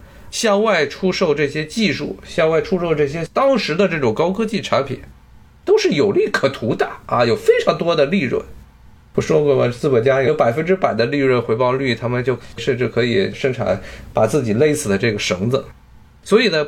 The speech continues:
像南越王陵也出土了一大批的这些铁器，有很多还是西汉这边来的铁器，当时是严格控制出口。同样的例子啊，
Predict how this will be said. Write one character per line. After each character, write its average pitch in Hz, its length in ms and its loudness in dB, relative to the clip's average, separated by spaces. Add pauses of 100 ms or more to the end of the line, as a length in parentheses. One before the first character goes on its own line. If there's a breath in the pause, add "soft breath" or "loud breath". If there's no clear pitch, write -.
(160 loud breath)
像 151 500 0
南 123 160 0
越 160 100 0
王 127 280 2
陵 117 220 -2 (180 loud breath)
也 117 200 2
出 196 160 -2
土 147 100 -4
了 117 120 0
一 135 80 -4
大 151 160 -2
批 156 200 -8
的 127 140 0
这 117 100 -2
些 110 200 -2
铁 - 280 -6
器， - 200 -10
有 101 160 2
很 107 180 -2
多 113 140 0
还 123 160 0
是 139 100 -2
西 226 220 -2
汉 294 160 0
这 208 100 0
边 113 180 0
来 - 180 -2
的 139 160 0
铁 - 260 -12
器， - 220 -14 (220 loud breath)
当 190 200 4
时 214 100 -2
是 214 260 2 (200 loud breath)
严 160 360 2
格 151 200 2
控 139 340 -2
制 104 220 -6
出 98 160 -4
口。 - 200 -10 (640)
同 156 240 0
样 285 160 2
的 175 120 4
例 196 220 2
子 - 120 -4
啊， - 260 -12